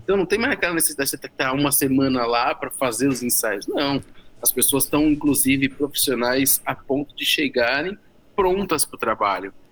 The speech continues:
Porque tem essa máxima também em Nova York, né? Em Nova York as pessoas, por exemplo, não gostam de ensaiar. E faz sentido, assim, meu, eu não preciso perder duas horas aqui, é, do trabalho, todo mundo junto, enquanto essas duas horas, em uma hora eu resolvo em casa,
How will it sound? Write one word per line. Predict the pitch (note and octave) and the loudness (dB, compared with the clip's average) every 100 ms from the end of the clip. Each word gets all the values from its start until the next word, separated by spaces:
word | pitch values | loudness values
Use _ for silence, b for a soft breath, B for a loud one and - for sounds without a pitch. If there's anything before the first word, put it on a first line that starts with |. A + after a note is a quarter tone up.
| _ - | _ -6
Porque | B2+ C3+ | -2 -2
tem | C3+ D3 | 0 2
essa | C#3 E3+ | 2 0
máxima | D#3+ D#3 - F3 D#3+ | 0 0 0 -2 0
também | D3 C#3+ D3+ | 2 4 4
em | |
Nova | D3 E3 D#3+ | 2 0 0
York, | B2 A#2+ - A2 | 2 0 -4 -8
né? | A2 A2 | -6 -4
Em | |
Nova | A2 G#2 G#2 | -4 -4 -4
York | G#2+ | -4
as | - | -8
pessoas, | - - | -12 -12
por | - C3+ | -4 -4
exemplo, | C3 C3+ | -2 -2
não | C3+ | 0
gostam | C#3 C3+ D3 | 0 0 -2
de | |
ensaiar. | - F3+ D#3+ A2 G2 - _ b b | -2 -2 0 -2 -4 -10 _ b b
E | E3+ | -4
faz | - - - | -2 0 0
sentido, | A#3+ A3 - - C#3 | 0 -2 -2 0 0
assim, | B2 C3+ D3 | 0 2 2
meu, | F3+ C3 - _ _ _ - | 2 0 -4 _ _ _ -4
eu | D3+ | -2
não | G3 | 0
preciso | - - G#3+ A#3+ | 0 0 0 -2
perder | - F#3 D3 C#3+ | 0 -2 0 0
duas | C#3 C3+ A2+ A2+ | 2 2 2 0
horas | A#2+ A2 G#2 | 0 0 -2
aqui, | G#2+ - B2 A#2+ - - - | -4 -2 -2 -2 -8 -10 -4
é, | A#2 A2 A2 | -2 0 -2
do | A2+ | -6
trabalho, | - G#2+ G2+ A2+ G#2+ G#2+ - | -4 -2 0 0 0 -4 -4
todo | C#3+ C#3+ B2+ | -2 0 0
mundo | A#2+ A#2+ A2+ | -2 -2 -4
junto, | A2 B2 E3 G3 - B B - | -2 0 0 -2 -6 B B -2
enquanto | C#3+ D3+ D#3+ | 0 0 0
essas | D#3+ D3 C3+ | 0 0 0
duas | C#3+ C3+ B2+ | 2 2 2
horas, | C3+ C#3 C#3 | 0 2 2
em | D3 | 4
uma | D3 C3+ | 4 2
hora | B2+ C#3 | 2 2
eu | C#3+ C3 | 0 0
resolvo | C3+ A#2+ C3 B2 | 0 0 -2 -4
em | A#2 | -8
casa, | - A2 C3 E3+ G3 | -6 -2 -2 -2 -6